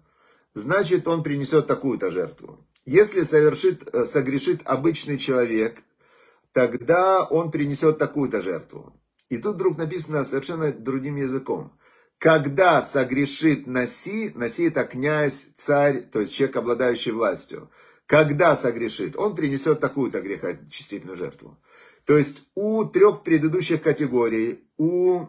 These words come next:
священника, у судьи и у простого человека, у них есть возможность не согрешить.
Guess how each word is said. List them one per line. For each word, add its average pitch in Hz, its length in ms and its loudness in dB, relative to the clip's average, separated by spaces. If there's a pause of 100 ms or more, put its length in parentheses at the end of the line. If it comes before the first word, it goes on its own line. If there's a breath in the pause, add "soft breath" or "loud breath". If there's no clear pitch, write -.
священника, 120 1120 -2 (160)
у 160 100 -2
судьи 123 680 -2 (340 soft breath)
и 143 60 2
у 151 100 4
простого 160 480 2
человека, 117 680 0
у 135 100 -4
них 160 180 -6
есть 180 220 0
возможность 147 880 -6
не 131 180 -4
согрешить. 113 640 -6